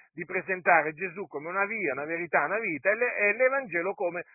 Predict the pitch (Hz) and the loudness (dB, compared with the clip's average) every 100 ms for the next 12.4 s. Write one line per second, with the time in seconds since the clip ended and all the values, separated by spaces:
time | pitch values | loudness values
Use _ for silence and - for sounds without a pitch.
0 | _ _ 302 320 294 262 220 185 170 170 | _ _ -4 0 2 2 0 -2 4 4
1 | 165 143 160 156 139 143 269 311 240 240 | 4 -4 0 4 4 2 0 0 0 0
2 | 233 247 233 226 214 190 214 202 - 170 | -2 0 0 2 -2 -4 -8 -6 -6 -6
3 | 180 180 175 165 143 151 131 110 101 - | -4 2 4 4 2 4 6 4 -2 -2
4 | 175 190 - _ - 147 202 220 196 294 | 2 2 -2 _ -2 2 2 2 4 4
5 | 226 190 202 202 - 135 165 165 156 127 | 8 10 10 10 4 6 10 10 8 0
6 | 131 175 208 165 127 110 101 98 - _ | -2 6 8 8 4 -4 -6 -6 -10 _
7 | 120 127 - 117 - _ - 113 - 185 | -16 -14 -14 -18 -20 _ -14 -14 -4 8
8 | 180 - 240 220 240 247 240 247 _ _ | 8 8 10 12 10 8 2 -8 _ _
9 | 190 208 _ 196 190 - - 185 190 196 | 8 8 _ -8 -8 -12 -6 -2 -2 -4
10 | _ _ _ _ 175 208 196 _ - 190 | _ _ _ _ 6 6 4 _ 4 4
11 | - 143 135 127 123 127 _ 160 - - | 6 6 6 4 -2 -10 _ 6 6 0
12 | 135 120 - 131 | -16 -16 -12 -12